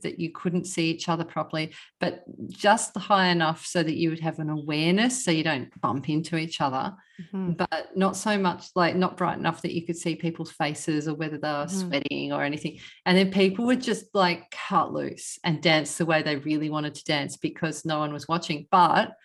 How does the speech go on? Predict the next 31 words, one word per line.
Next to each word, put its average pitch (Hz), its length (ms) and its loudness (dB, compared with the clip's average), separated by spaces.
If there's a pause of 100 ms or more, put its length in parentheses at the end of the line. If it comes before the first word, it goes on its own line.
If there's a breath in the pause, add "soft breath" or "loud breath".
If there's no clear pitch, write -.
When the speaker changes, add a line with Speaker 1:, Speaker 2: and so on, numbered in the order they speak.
(400 soft breath)
Speaker 1:
they 175 180 2
were 165 100 2
doing 160 320 0
it 160 180 -2
in 175 140 4
a 160 40 2
group 160 280 -2
with 160 100 -2
other 151 140 -2
people, 190 380 2
which 151 200 -2
is, 151 140 -8
like, 147 240 0
really 135 200 -6
good - 140 -8
for - 100 -14
extroverts. - 640 0 (280 loud breath)
So 202 320 6
yeah, 208 240 8
I 208 40 6
love, 226 260 6 (160)
I 294 120 4
love 202 280 2
that 247 220 2
concept, 180 400 -2
but 185 100 2
I 190 80 4
think 214 320 -8
covid 165 320 -2
kind 160 240 -2
of 147 100 -2